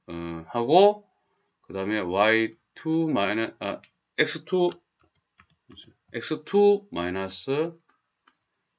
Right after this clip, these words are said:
엑스 원 이렇게 되죠. 그 다음에 이제 정리를 해야 되겠죠. 엑스 원, 와이 원,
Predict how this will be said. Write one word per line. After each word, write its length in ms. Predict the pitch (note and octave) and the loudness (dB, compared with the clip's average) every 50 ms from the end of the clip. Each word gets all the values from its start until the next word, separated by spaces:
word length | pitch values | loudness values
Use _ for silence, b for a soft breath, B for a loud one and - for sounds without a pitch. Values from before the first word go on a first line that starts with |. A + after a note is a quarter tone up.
| _ | _
엑스 300 | - G#2 G2+ - - - | -12 -12 -12 -12 -6 -2
원 460 | C3 B2+ B2 - - E3+ E3 - - - | -2 -2 -2 0 4 4 4 4 2 -6
이렇게 220 | G2 F2 D#2+ E2 | -10 -10 -8 -10
되죠. 340 | D2+ D2 D2 D#2 F2+ B2 C3+ _ _ _ _ _ _ _ _ _ _ _ | -12 -12 -14 -14 -14 -14 -14 _ _ _ _ _ _ _ _ _ _ _
그 100 | _ G2+ | _ 2
다음에 240 | B2+ C#3+ D3 C#3+ C3+ | 2 4 4 4 0
이제 140 | A2+ G2 E2+ | -2 -4 -8
정리를 260 | - G2+ G2+ G#2 G#2 | -8 -6 -6 -4 -4
해야 80 | A2+ | -4
되겠죠. 520 | F#2+ F2+ E2+ E2 - E2 E2+ G2 C3+ C#3 B B B B B B B B B B B B B B B B B _ _ - | -4 -4 -6 -8 -8 -8 -6 -6 -8 -10 B B B B B B B B B B B B B B B B B _ _ -4
엑스 300 | - B2 B2+ - - - | -4 -4 -4 -4 0 2
원, 540 | D#3 D#3 D#3 D#3+ E3+ E3+ E3+ E3+ E3+ E3+ E3 | 4 4 6 6 6 6 6 4 4 4 4
와이 280 | C#3+ A2 G2+ F#2+ F#2+ G2 | 4 4 4 4 2 0
원, 440 | F#2+ F#2+ F#2+ F#2+ F2+ D#2 D2+ - | 0 -2 -2 -2 -2 -4 -8 -14